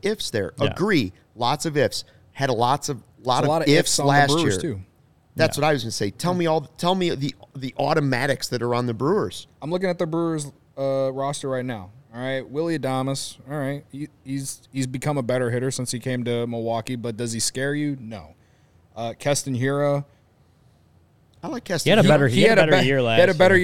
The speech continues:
Speaker 3: year last year, but the year before he was
Speaker 2: Was,
Speaker 3: awful.
Speaker 2: yeah.
Speaker 3: Like,
Speaker 2: <laughs>
Speaker 3: can you get some consistency out of the guy? I don't know. Also, his defense kinda sucks.
Speaker 2: Rowdy Tellez was a good
Speaker 3: Rowdy
Speaker 2: pickup for
Speaker 3: Tele-,
Speaker 2: him.
Speaker 3: Tellez, he's probably, like, they traded Hunter Renfroe, but they still have him, and he's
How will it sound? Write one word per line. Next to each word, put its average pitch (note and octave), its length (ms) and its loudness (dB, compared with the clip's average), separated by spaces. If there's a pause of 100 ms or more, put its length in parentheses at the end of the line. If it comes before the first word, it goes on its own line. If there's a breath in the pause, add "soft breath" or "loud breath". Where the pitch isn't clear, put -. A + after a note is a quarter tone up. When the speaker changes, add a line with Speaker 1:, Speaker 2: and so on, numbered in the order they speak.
Speaker 3:
year E3+ 60 6
last E3+ 340 0
year, G3+ 80 0
but F3 120 -2
the E3 60 -8
year E3+ 140 -2
before E3 280 -6
he E3 60 -2
was D#3+ 140 -4
Speaker 2:
Was, A2 80 -8
Speaker 3:
awful. D#3 320 -2
Speaker 2:
yeah. G2+ 160 2 (120)
Speaker 3:
Like, C#3 240 2
Speaker 2:
<laughs> - 20 -6
Speaker 3:
can E3+ 140 -2
you E3+ 60 -2
get F3+ 180 2
some F#3+ 140 -2
consistency D#3+ 600 -2
out C3+ 80 0
of B2+ 60 -2
the A#2+ 40 -4
guy? A2 320 -4
I C3+ 80 -2
don't D#3+ 120 0
know. D3+ 120 -2
Also, C#3 400 -4
his A2 100 -6
defense B2+ 360 -10
kinda A#2+ 200 -8
sucks. - 200 -4
Speaker 2:
Rowdy A#2 180 2
Tellez A2+ 460 -2
was A2 100 -8
a A2 60 -6
good A2+ 100 -2
Speaker 3:
Rowdy C#3+ 240 2
Speaker 2:
pickup - 80 -2
for E3+ 60 2
Speaker 3:
Tele-, D#3+ 300 4
Speaker 2:
him. D3+ 120 -2
Speaker 3:
Tellez, D3+ 480 -2
he's C#3+ 160 -2
probably, C#3+ 540 2
like, C3 360 -2
they C#3+ 140 -2
traded F3+ 380 0
Hunter D3+ 220 0
Renfroe, C3+ 460 -2
but A#2+ 140 -6
they B2+ 120 -4
still C#3+ 240 -2
have B2+ 220 0
him, B2+ 240 -4
and A2+ 140 -6
he's A#2+ 220 -6